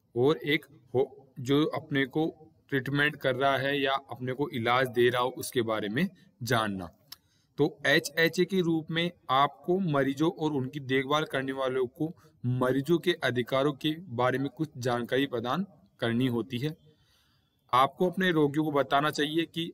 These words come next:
आप चाहते हैं कि उनका अनुभव बढ़े। मरीज जब अस्पताल में आता है, तो उसको एक होम हेल्थ एड के द्वारा समझाया जाता है या उसके जो क्वेश्चन होते हैं,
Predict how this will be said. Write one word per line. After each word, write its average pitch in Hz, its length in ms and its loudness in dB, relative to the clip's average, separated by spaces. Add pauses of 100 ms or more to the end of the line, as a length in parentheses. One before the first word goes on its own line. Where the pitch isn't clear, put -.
आप 139 280 2
चाहते 135 360 0
हैं 147 160 -2
कि 160 220 -8 (500)
उनका 135 240 0
अनुभव 131 440 2
बढ़े। 131 260 0 (1040)
मरीज 123 420 4
जब 165 280 2 (300)
अस्पताल 143 500 2
में 147 140 0
आता 123 320 0
है, 135 180 -2 (360)
तो 135 80 0
उसको 160 480 2 (420)
एक 147 140 4
होम 147 380 0
हेल्थ 147 260 0 (240)
एड 135 280 4 (160)
के 143 100 0
द्वारा 123 480 2 (720)
समझाया 131 560 2
जाता 123 360 0
है 135 300 -6 (520)
या 123 160 2
उसके 139 300 0
जो 127 160 0
क्वेश्चन - 400 -2
होते 147 340 0
हैं, 160 120 -6